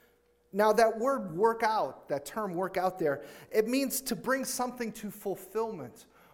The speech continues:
or completion. So what Paul is saying a little bit here is that you need to take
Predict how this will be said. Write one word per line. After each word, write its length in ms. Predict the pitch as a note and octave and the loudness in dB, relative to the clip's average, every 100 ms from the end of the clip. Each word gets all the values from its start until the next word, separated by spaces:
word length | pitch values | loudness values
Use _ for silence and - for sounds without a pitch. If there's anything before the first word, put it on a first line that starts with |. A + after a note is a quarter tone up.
| _ | _
or 340 | F#3 F3+ D3 - - - | 0 0 0 -8 -18 -16
completion. 880 | - E3 D#3 - G#3 A3 - C3 A2 B2+ | -12 -12 -14 -14 -12 -12 -12 -14 -16 -18
So 360 | - G3+ F#3 - - | 0 2 2 -4 -4
what 180 | G#3+ G#3+ | -4 -4
Paul 340 | - B3 B3+ | -2 2 2
is 100 | A3 | 0
saying 420 | - C4 C#4+ D#4+ | -2 -2 -2 -2
a 40 | A3 | -2
little 220 | E3 D#3 | -2 -2
bit 180 | D3+ D#3 | -4 -8
here 200 | - F#3 | -2 -2
is 140 | F#3 | -2
that 100 | F#3+ - - - | -8 -10 -20 -12
you 160 | G3 | -8
need 240 | A3 A#3+ C#4 | -6 -4 -4
to 80 | B3+ | -6
take 600 | B3+ A3 A#3+ A#3 - | -8 -8 -8 -8 -16